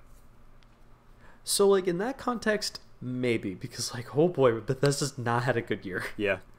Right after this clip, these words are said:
Speaker 2: like, I think they need a good E three.
Speaker 1: And this is coming from someone who's been, like, very neutral on Bethesda. I've never been a fan, but I've never been, like, a hater, you know?
Speaker 2: Mm.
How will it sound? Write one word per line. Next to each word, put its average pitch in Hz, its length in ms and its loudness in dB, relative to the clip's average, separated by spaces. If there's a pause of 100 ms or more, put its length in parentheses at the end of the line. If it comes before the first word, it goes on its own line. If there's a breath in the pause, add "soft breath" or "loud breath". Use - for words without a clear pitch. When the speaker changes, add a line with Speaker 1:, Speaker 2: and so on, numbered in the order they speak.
Speaker 2:
like, 110 180 0
I 110 60 2
think 127 180 2
they 120 160 0
need 110 200 0
a 104 80 0
good 101 260 -2
E 95 120 -8
three. 95 340 -4 (1120)
Speaker 1:
And 147 140 -2
this 143 100 -2
is 180 100 -4
coming 180 260 4
from 175 140 -2
someone 160 340 0
who's 139 180 -4
been, 123 220 -2
like, 113 180 -4
very 127 380 -2
neutral 117 720 0
on 151 160 -2
Bethesda. 156 580 2
I've 120 120 -2
never 131 300 -2
been 143 200 0
a 120 60 -4
fan, 123 500 -2
but 120 140 -2
I've 110 120 -4
never 117 300 -2
been, 120 320 -2
like, 110 260 -10
a 101 140 -8
hater, 113 600 -6 (100)
you 117 120 -6
know? 107 380 -6
Speaker 2:
Mm. 107 220 -2